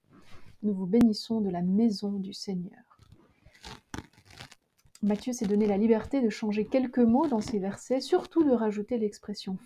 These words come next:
fils de David qui va résonner tout au long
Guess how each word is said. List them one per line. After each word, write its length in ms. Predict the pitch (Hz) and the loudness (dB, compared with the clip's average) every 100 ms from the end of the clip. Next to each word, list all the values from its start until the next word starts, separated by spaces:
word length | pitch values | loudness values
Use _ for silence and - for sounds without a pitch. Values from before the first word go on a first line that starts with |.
| _ | _
fils 320 | 294 294 196 | 2 2 -4
de 160 | 208 | 0
David 420 | 226 202 180 214 - | 0 0 -2 -4 -2
qui 140 | 214 | -2
va 160 | 214 208 | 0 0
résonner 600 | 240 247 220 214 214 240 - - - | 2 4 4 4 4 0 -8 -18 -4
tout 260 | - 330 311 | 0 2 4
au 80 | 262 | 4
long 260 | 233 240 | 4 2